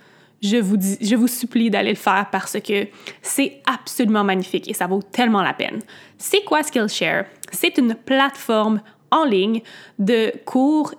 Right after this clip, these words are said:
et de formation. C'est donc une plateforme d'apprentissage qui vous permet d'apprendre à votre rythme sur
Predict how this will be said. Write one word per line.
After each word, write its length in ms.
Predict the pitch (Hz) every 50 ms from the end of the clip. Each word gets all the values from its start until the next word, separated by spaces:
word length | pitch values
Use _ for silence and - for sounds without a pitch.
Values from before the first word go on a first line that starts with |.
| _ -
et 120 | 302 294
de 120 | 220 208
formation. 540 | 196 - - 247 226 196 185 - - 202 254
C'est 120 | 226 - 214
donc 180 | 247 320 -
une 140 | 285 226 190
plateforme 540 | - 269 285 277 277 - - 320 339 302 -
d'apprentissage 1000 | 196 190 208 220 - - 254 247 - - - - 202 175 180 202 220 214 - - - _ _ _ _ _ _ _ _ _ _ - - - -
qui 240 | - - 330 339 339
vous 180 | 294 240 247 214
permet 520 | - - 262 247 247 233 240 254 277 294 294 - - - - - - -
d'apprendre 720 | - 208 202 233 294 294 - - - 202 196 196 208 208 - - _ _ _ _ -
à 120 | 247 240
votre 220 | 262 311 302 -
rythme 380 | 240 226 - 220 220 220 - - - - - - _ -
sur 400 | - - - - 233 220 214